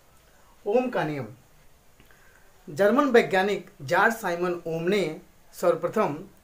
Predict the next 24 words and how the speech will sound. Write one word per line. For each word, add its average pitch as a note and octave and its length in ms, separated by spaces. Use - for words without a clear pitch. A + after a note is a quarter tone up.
किसी C#4+ 580
चालक G3+ 440
के B3 140
दो G#3 260
सिरों A3+ 320
के A3 140
बीच F#3+ 240
विभवांतर D#3 600
तथा A3 200
उसमें A#3 640
प्रवाहित F#3+ 440
होने F#3 180
वाली F#3 220
विद्युत F3 400
धारा D#3+ 300
के F3+ 420
संबंध F3 460
में G3 300
एक F#3 220
नियम F#3 360
बनाया, C#3+ 500
एक F3 160
नियम F#3+ 320
बताया। E3 600